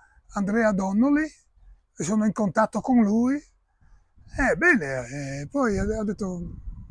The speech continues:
si è messo in contatto, ha detto: "Faremo un corso in Friuli." E lì sono partito, sono andato a fare il primo corso.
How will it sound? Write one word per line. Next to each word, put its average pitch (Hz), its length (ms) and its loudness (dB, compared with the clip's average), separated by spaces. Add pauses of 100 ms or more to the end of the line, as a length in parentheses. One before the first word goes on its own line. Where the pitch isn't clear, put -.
(200)
si - 160 -10
è 208 40 -2
messo 202 200 -2
in 240 60 -2
contatto, 262 380 0
ha - 20 2
detto: 233 200 0
"Faremo 285 380 4
un 254 100 8
corso 269 460 2
in 240 140 6
Friuli." 180 600 0 (800)
E 247 480 0
lì 269 160 4
sono 277 240 4
partito, 254 640 -2
sono 220 220 0
andato 208 280 -4
a 180 40 -6
fare 160 800 -2 (720)
il 185 120 -6
primo 190 300 -2
corso. 214 720 -2